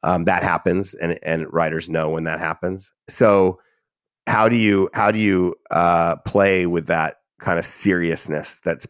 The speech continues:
all pervading? I mean, one thing I do is I always just go back to nature. You know, for me, it's like, I always thought one of the best things about taking up swimming and free diving, um, in the ocean, um, open water swimming and free diving, is that it's, it brings you into a state of play.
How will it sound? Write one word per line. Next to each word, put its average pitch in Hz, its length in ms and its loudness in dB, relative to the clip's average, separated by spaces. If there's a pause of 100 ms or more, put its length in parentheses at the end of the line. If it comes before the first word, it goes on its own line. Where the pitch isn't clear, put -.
(240)
all 85 160 4
pervading? 76 640 -4 (360)
I 101 60 0
mean, 110 260 4
one 113 240 4
thing 98 200 0
I 90 160 2
do 78 240 0
is 73 180 -4 (160)
I 85 140 2
always 80 240 0
just 73 200 -8
go 78 120 -2
back 76 200 -4
to - 120 -14
nature. 55 480 -8
You 78 80 -6
know, 80 80 -2
for 78 160 -2
me, 90 160 0
it's 80 200 -2
like, 71 320 -4 (280)
I 90 60 2
always 104 220 4
thought 90 220 2
one 90 80 2
of 90 60 2
the 80 60 0
best 87 280 -2
things 87 220 0
about 78 220 -2
taking 85 300 -2
up 78 120 -4
swimming 82 440 0
and 76 120 -8
free 85 200 -2
diving, 76 480 -2 (460)
um, 76 320 0
in 78 140 -2
the 73 120 0
ocean, 73 460 -2 (460)
um, 73 200 0
open 82 240 2
water 78 180 2
swimming 76 300 -2
and 73 80 -4
free 95 160 0
diving, 80 360 0
is 82 220 -2
that 80 360 0
it's, 80 300 -4 (220)
it 82 180 -4 (220)
brings 85 300 0
you 80 80 2
into 78 200 -2
a 76 40 -4
state 78 280 0
of 67 160 -8
play. 69 500 0